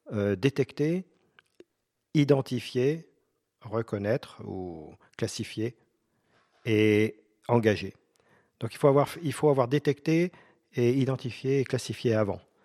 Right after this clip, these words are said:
Euh, à l'époque, euh, jusqu'au Mirage F un C, on va dire, euh, ça se faisait à vue. On pouvait, euh, identifier un avion à vue. Aujourd'hui, il y a d'autres moyens,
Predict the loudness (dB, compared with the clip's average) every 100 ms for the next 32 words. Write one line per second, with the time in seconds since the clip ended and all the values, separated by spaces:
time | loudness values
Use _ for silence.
0 | _ -20 -20 _ -12 -8 -8 -6 0 2
1 | 4 6 6 4 -10 -18 _ _ -4 -2
2 | 0 0 -2 -4 -4 -6 -2 0 0 0
3 | -2 -6 -4 -4 -2 -2 -2 -4 -6 -6
4 | -16 -20 -20 _ -10 -8 -4 -4 -4 -4
5 | -6 -6 -8 -12 _ _ _ _ _ _
6 | _ _ -16 -10 -6 -4 -2 -4 -4 -4
7 | -6 -8 -6 -6 -6 -8 -8 -10 -10 -16
8 | _ -20 -20 -20 _ -6 0 0 0 0
9 | 0 0 -2 -2 -2 -2 -2